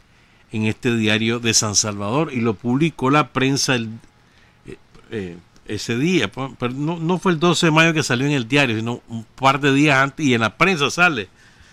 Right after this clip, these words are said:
el doce de mayo del cincuenta y nueve. El primer homenaje público a Sandino motivó la expulsión de Carlos. Carlos regresa ya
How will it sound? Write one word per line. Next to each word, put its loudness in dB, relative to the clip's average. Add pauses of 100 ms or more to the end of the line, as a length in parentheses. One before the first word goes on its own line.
(100)
el -6
doce -2
de -8
mayo -4
del -8
cincuenta -14
y -14
nueve. -14 (1400)
El -4
primer 0
homenaje 0
público -4
a -8
Sandino -8
motivó -6
la -4
expulsión -6
de -4
Carlos. -2
Carlos 0
regresa 0 (800)
ya 0